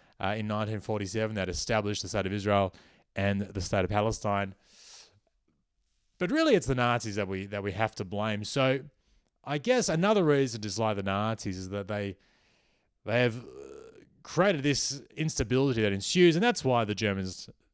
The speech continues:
to this day are like, "You know what, we're just gonna kind of, we're gonna kind of not comment on how things are going right now because we're too closely connected to it." It's fascinating when you look at how the State of Israel was created, was because, uh, Israel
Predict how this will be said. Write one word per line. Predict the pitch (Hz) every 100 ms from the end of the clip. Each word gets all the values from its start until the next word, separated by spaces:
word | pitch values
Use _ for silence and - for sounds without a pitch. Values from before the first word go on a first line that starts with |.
| -
to | 156
this | 120 92
day | 107 120 110
are |
like, | 101 98 101 147
"You | 214
know | 208
what, | 175 160 135
we're | 120
just | 110
gonna | - 104 95
kind | - 95 90
of, | 87 - _ _ _ _ _ _ _ _ _
we're | 165 151
gonna | 139 117
kind | 117 107 101
of |
not | 98 101 110 -
comment | - - 127 135 147 214 - - - -
on | 110
how | 107 110
things | 110 110
are | 101
going | 107 104
right | 104 101
now | 98 107 151
because | 139 110 107 98 - _ _ -
we're | 123
too | - 127
closely | 123 127 117 117
connected | 113 110 113 -
to | 175
it." | 156 - - - -
It's | 240 -
fascinating | 302 311 285 262
when | 190
you | 151
look | 175
at | 175 139
how | 139 131
the | 117
State | 156 139
of |
Israel | 135 123 113
was | 110
created, | - 123 165 127
was | 107 117 -
because, | 131 160 175 170
uh, | 165 160 143 - _ _ _
Israel | - 294 226 156 123 117 107